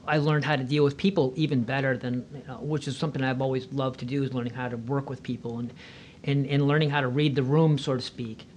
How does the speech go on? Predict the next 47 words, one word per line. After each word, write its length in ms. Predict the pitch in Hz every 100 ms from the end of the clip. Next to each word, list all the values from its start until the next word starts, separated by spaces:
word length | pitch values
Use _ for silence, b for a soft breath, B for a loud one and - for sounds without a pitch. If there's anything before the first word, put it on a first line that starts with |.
| -
And 160 | 151
I 160 | 139 131
do 200 | 131 160
that 160 | 160 139
a 20 |
lot 240 | 139 135
more 140 | 139 135
every 320 | 135 131 131
day 320 | 127 135 139
in 80 | 127
the 60 |
shop 380 | 123 139 135 131
and 120 | 123
learning 240 | 123 127 123
how, 220 | 127 117 - - -
how 180 | -
people 320 | 123 143 139 120
react 600 | 123 127 127 131 - -
to 100 | 123
different 340 | 131 131 127
things 480 | 139 135 135 135 - 127
and, 160 | 120 -
and 220 | 127 127
how, 560 | 123 135 135 139 135 131 B B B B B B B - - -
you 100 | 127
know, 40 |
how 300 | - 147 131
I 160 | 143 160
can 260 | 180 165 143
try 240 | - 135
to 80 | 135
communicate 520 | 147 143 143 139 123
with 160 | 131 151
them. 400 | 160 127 123 131
You 80 |
know, 80 | 127
like 80 | 135
I 20 |
said, 560 | 135 127 123 135 131 127
we're 120 | 131
not 200 | 131 156
a 60 | 170
big 300 | 143 139 -
facility, 580 | - 127 117 123 135
and, 160 | 120 120
and 200 | 131 127
so, 520 | - 135 127 127 -